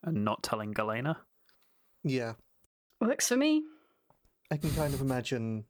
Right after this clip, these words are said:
Speaker 2: Roan is someone that Ash almost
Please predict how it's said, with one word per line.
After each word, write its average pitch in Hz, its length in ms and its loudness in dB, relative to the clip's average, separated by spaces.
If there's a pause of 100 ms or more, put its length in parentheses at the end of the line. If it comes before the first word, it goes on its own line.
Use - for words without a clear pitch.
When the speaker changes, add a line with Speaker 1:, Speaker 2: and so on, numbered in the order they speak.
(540)
Speaker 2:
Roan 131 320 0
is 131 140 -2
someone 123 300 0
that 120 100 -2
Ash 123 240 -2
almost 123 600 -2